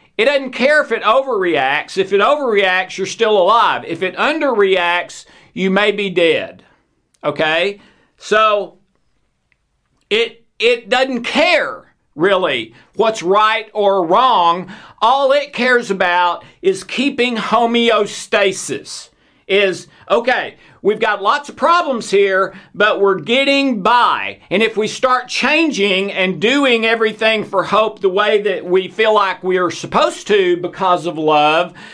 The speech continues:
then maybe we won't be happy anymore and the status quo won't be okay. Okay? So I gotta take care of myself here. Now, this is all hypothetical, but that is stuff I've thought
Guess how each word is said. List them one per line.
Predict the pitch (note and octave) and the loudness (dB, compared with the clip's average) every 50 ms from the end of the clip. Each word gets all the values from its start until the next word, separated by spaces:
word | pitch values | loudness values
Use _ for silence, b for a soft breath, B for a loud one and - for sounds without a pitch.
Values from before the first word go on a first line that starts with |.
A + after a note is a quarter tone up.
| B B B B B | B B B B B
then | F3+ G#3 A3 G#3 G3+ G3+ G3+ F#3 F3 D3+ C#3+ | 0 0 2 2 2 0 0 -2 -8 -12 -6
maybe | D3 D#3+ G#3 B3 C4 B3+ B3 A#3 A3+ A3 G#3+ | -2 0 0 0 0 0 -2 -2 -2 -2 -2
we | G#3+ G#3+ A#3+ | 0 0 0
won't | A#3+ A#3+ A#3+ B3+ A#3+ - G3+ | 2 2 0 0 0 0 0
be | F#3 B3 C4 C4+ C4+ B3+ A#3+ A3 F#3 - | 0 0 2 2 2 0 0 -2 -4 -8
happy | - - G#3 A#3 B3+ B3+ B3+ A3+ A3 G#3+ G3+ F#3+ | -6 -4 -2 -2 -2 -2 -4 -4 -4 -2 0 0
anymore | F#3 F3+ E3+ E3+ E3 D#3+ D3+ C#3 A#2+ G#2+ G2 G2 - | 0 0 0 0 0 2 2 2 0 0 -2 -4 -4
and | - F3 F#3+ F3 | -4 -2 -2 -2
the | F3+ | -2
status | - - - - A3 A3 A3+ A3 A3 - | -4 -6 -4 -2 -2 0 0 -2 -4 -8
quo | - - - G#3+ A3 G#3+ G3+ A3 | -8 -2 0 2 2 2 2 0
won't | G#3+ F#3+ G#3+ A3+ A3+ A3+ F#3+ | 2 2 0 0 0 0 -2
be | G#3 G#3+ G#3+ G#3 G#3+ | -2 0 0 0 2
okay. | G#3 G3+ G3 G3 - - A#3 C#4+ D4+ D4 F#3 A2+ F#2 E2 - _ _ _ _ _ _ _ - | 2 0 0 -4 -4 -2 0 2 2 2 0 -2 -4 -8 -18 _ _ _ _ _ _ _ -6
Okay? | D3+ D3 D#3+ F#3 F#3 F#3+ G3+ G#3+ B B B B B B | -4 -2 0 0 0 0 0 -2 B B B B B B
So | - F#3+ G3+ | -2 0 0
I | - F#3 A3 | 2 0 0
gotta | - D4 C4+ B3 G#3 | 0 0 -2 -2 -4
take | - - A3 A#3 - - | -4 -2 -2 -2 -2 -2
care | - G#3+ A#3 G#3+ | -2 0 0 2
of | G3 | 2
myself | F#3+ F#3 F3 - - - B3 C4 A#3+ A#3+ - | 0 0 -2 -2 -2 -2 0 0 0 -2 -2
here. | F#3+ G3 E3+ E3+ | 0 0 0 2
Now, | E3+ F#3 F#3 F3 D3 B B B B B B B | 0 0 0 -2 -4 B B B B B B B
this | - G#3 - - | -6 -6 -2 0
is | A3+ | 0
all | B3 A#3 A3+ | 2 2 2
hypothetical, | A3+ G3+ A3 A3 G#3+ E3+ D#3+ - B3 C4+ C#4 C4 - F3 E3+ E3 | 2 2 0 0 -2 -6 -4 -2 0 0 2 0 0 0 0 0
but | F3+ F#3 - - | 0 -2 0 0
that | B3+ B3+ C4+ C#4 | 0 0 0 -2
is | C#4 C#4 C4+ - | -4 -4 -4 -6
stuff | - - - A3+ G#3 G3+ F3+ F3+ | -6 -2 0 2 2 2 2 2
I've | F#3+ G3+ A3+ A#3+ A#3 A#3 | 2 2 2 2 0 -2
thought | - - - A3+ A3+ A3+ G#3+ D3+ A#2 G#2 - _ - | -6 -2 0 2 4 4 2 0 -2 -6 -12 _ -20